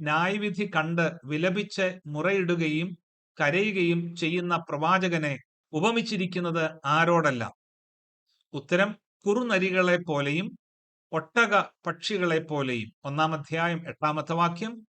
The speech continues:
കഴുകനെ പോലെയും, ഒന്നാം അധ്യായം പതിനാറാമത്തെ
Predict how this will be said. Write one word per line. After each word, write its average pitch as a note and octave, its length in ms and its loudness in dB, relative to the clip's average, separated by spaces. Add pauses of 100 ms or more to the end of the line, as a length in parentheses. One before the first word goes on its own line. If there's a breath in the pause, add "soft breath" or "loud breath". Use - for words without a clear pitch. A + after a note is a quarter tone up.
(520)
കഴുകനെ A3 500 4
പോലെയും, C3+ 600 -2
ഒന്നാം D#3 280 0
അധ്യായം C#3 540 -6 (260)
പതിനാറാമത്തെ C3+ 880 -2